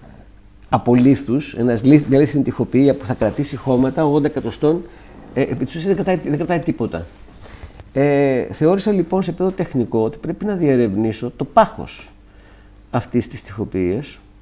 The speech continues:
και να δω αν πάει και χαμηλότερα. Κάναμε λοιπόν μια πρώτη προσέγγιση και είδα στα ημερολόγια του Λαζαρίδη και στα δεδομένα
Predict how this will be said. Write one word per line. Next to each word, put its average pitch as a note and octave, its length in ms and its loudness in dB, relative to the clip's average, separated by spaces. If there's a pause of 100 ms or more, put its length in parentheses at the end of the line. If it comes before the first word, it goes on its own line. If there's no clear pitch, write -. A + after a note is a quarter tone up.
(160)
και E3 120 -2
να C#3 160 2
δω F3 360 -2
αν E3+ 300 0
πάει E3+ 180 6
και F3 300 0
χαμηλότερα. C#3 680 0 (1600)
Κάναμε G#3 360 4
λοιπόν F3+ 380 4
μια E3+ 240 4
πρώτη G#3 380 2
προσέγγιση A2 800 -4 (880)
και D#3+ 160 4
είδα A3+ 200 4
στα G3 140 -2
ημερολόγια D#3+ 680 2 (540)
του C3+ 260 2
Λαζαρίδη A#2 600 -2 (220)
και - 400 -4 (120)
στα D#3 180 -2
δεδομένα C3 600 2